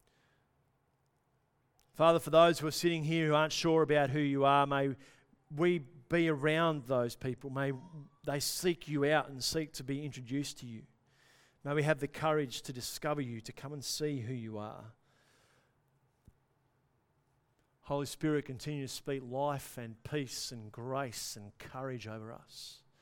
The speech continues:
in all our stories, in all our experiences, in all our hardships, in all our questions, in all our struggles. May we know what it is to submit to you,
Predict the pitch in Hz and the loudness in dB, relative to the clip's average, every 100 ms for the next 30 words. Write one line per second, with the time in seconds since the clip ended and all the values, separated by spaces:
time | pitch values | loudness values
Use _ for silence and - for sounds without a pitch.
0 | _ _ _ _ _ _ - 131 147 160 | _ _ _ _ _ _ -10 -4 -2 0
1 | 160 151 - - 131 131 117 120 131 135 | 0 -2 -4 -4 -4 -4 -4 -6 -6 -4
2 | 139 135 127 - 127 123 123 131 - 180 | -4 -4 -8 -12 -12 -12 -14 -18 -20 -20
3 | - - _ _ _ _ _ _ _ _ | -20 -20 _ _ _ _ _ _ _ _
4 | _ - 131 139 147 131 156 156 160 - | _ -10 -6 -2 0 0 0 0 -2 -4
5 | 165 - - 135 135 131 131 - 165 - | -6 -8 -8 -6 -4 -4 -6 -4 -4 -4
6 | 170 151 139 139 143 135 - 165 165 160 | -10 -8 -6 -4 -2 -4 -4 -6 -4 -6
7 | 131 139 143 143 135 131 139 147 151 143 | -8 -6 -4 -4 -6 -6 -4 -4 -4 -4
8 | 139 131 139 135 - 127 - 120 127 139 | -4 -4 -4 -6 -10 -12 -10 -10 -12 -12
9 | - 135 113 107 | -12 -12 -12 -14